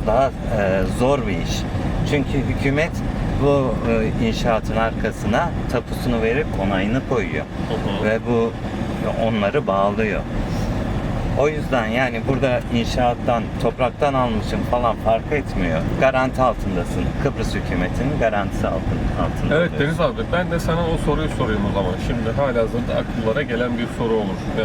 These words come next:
Speaker 2: benim direkt aklıma geldi mesela. Ben şimdi geldim buradan projeden aldım.
Speaker 1: Hı.
Speaker 2: Ben tapumu alabiliyor muyum?
Speaker 1: Evet.
Speaker 2: Firma batarsa bana ne olur? Tapum, tapumu almış olsam bile a, tapum bende geçerli mi,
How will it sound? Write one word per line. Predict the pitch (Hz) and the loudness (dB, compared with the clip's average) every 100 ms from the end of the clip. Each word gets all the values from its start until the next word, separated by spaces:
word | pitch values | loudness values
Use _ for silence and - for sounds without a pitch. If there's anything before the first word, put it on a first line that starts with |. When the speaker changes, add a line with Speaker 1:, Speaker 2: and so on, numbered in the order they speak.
| 110 | 0
Speaker 2:
benim | 143 135 | -2 0
direkt | 135 120 | -2 0
aklıma | 123 - 123 151 | -2 -2 -2 0
geldi | 151 127 110 | 2 0 -2
mesela. | 101 95 101 - 98 - - - - - - - | -4 -2 -4 -2 -4 -4 -4 -4 -4 -4 -2 2
Ben | 196 | 2
şimdi | 180 170 | 2 0
geldim | 170 170 151 147 | 2 2 2 0
buradan | 143 143 | 0 0
projeden | - 156 123 160 | 0 -2 0 0
aldım. | 170 113 - - - - | 2 0 -2 -4 -4 -2
Speaker 1:
Hı. | 143 123 | 0 0
Speaker 2:
Ben | 175 180 | 2 2
tapumu | 175 160 170 | 0 0 2
alabiliyor | 151 156 151 156 120 | 4 4 2 0 0
muyum? | 104 95 - - - - - - | -2 -4 -4 -4 -2 -2 -2 0
Speaker 1:
Evet. | 165 175 175 | 2 2 2
Speaker 2:
Firma | 185 190 175 | 2 2 2
batarsa | 175 175 165 170 | 2 2 0 0
bana | 160 160 | 0 0
ne | 160 | 2
olur? | 165 123 92 - - - - - - | 2 2 -2 -4 -4 -4 -2 -2 0
Tapum, | 156 165 170 165 - 143 113 | 0 0 0 0 0 -2 0
tapumu | 156 170 | 0 0
almış | 147 156 165 160 | 2 2 0 -2
olsam | 160 143 156 147 | 0 0 0 0
bile | 143 147 - - - | 0 0 -2 -4 -2
a, | - - - - | 0 -2 -2 0
tapum | 143 160 151 | 0 2 2
bende | 143 147 | 0 -2
geçerli | 143 - 147 139 | -2 0 0 0
mi, | 131 | -2